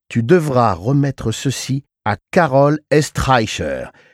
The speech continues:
du gouvernement polonais en exil à Londres. Répète. Je devrais remettre ça à Karol Esteraz. Estreicher,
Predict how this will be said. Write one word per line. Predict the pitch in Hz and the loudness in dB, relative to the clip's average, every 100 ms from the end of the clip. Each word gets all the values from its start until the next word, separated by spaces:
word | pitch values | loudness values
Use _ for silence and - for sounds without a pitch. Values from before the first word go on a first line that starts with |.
| - | -12
du | 95 | -8
gouvernement | 95 143 151 151 143 135 | -2 -2 2 2 4 2
polonais | - 156 139 139 143 156 | 2 2 4 4 2 0
en | 113 120 | 2 2
exil | 127 113 151 | 2 -2 0
à | 104 | 0
Londres. | 82 69 - - _ _ _ _ _ | 0 -6 -10 -16 _ _ _ _ _
Répète. | 92 123 107 - - _ _ _ _ _ _ _ _ _ _ _ | -4 -2 -2 -6 -12 _ _ _ _ _ _ _ _ _ _ _
Je | - 156 151 | -8 -2 0
devrais | 165 156 196 | 0 0 0
remettre | 151 156 147 143 | 0 0 0 -4
ça | - 180 180 - _ _ | -2 -4 -4 -8 _ _
à | - 127 | -4 0
Karol | - 190 208 180 | 2 4 2 0
Esteraz. | - - 135 113 87 - _ _ _ _ _ | -2 -2 0 0 -2 -14 _ _ _ _ _
Estreicher, | 131 151 143 - - 135 135 120 120 101 | 4 4 2 -4 -2 2 2 0 -2 -4